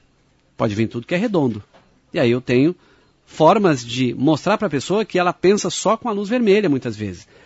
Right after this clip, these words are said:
Pensa com o julgamento, pensa preocupado com aquilo que você tá pensando do que eu tô pensando. E aí eu falo, você me discrimina. E por você me discriminar, eu fico com aquele na minha mente. "Olha, se eu falar isso, o Gilson me discrimina. Então não vou falar.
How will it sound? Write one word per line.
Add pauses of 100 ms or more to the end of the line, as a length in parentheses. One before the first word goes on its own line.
(200)
Pensa
com
o
julgamento,
pensa
preocupado
com
aquilo
que
você
tá
pensando
do
que
eu
tô
pensando. (880)
E
aí
eu
falo,
você
me
discrimina. (340)
E
por
você
me
discriminar,
eu
fico
com
aquele
na
minha
mente.
"Olha,
se
eu
falar
isso,
o
Gilson
me
discrimina.
Então
não
vou
falar.